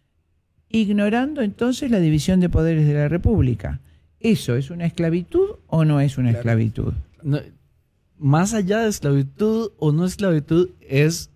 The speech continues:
Speaker 3: la copia al carbón de lo que se pretende hacer en Costa Rica con la famosa norma técnica del artículo ciento veintiuno del Código Penal. El, ese artículo, para los, eh,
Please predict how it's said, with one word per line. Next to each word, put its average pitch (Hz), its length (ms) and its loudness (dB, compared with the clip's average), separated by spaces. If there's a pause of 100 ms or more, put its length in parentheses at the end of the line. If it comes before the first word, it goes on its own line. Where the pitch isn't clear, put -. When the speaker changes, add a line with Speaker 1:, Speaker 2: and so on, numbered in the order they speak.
(380)
Speaker 3:
la 101 220 -4
copia 196 580 -2
al 120 200 0
carbón 123 540 0
de 135 120 2
lo 113 100 0
que 95 100 -10
se 92 120 -8
pretende 120 800 0
hacer 117 240 -6
en 127 80 -2
Costa 123 240 -4
Rica 123 280 -2
con 131 140 0
la 113 80 2
famosa 107 380 -2
norma 117 340 0
técnica 104 520 -4
del 92 120 -10
artículo 98 440 -8
ciento 107 320 -2
veintiuno 107 500 0
del 92 80 -2
Código 90 320 -6
Penal. 123 420 0 (360)
El, 120 340 -2
ese 127 180 0
artículo, 156 540 0
para 85 380 -6
los, 87 560 -14
eh, 82 460 -14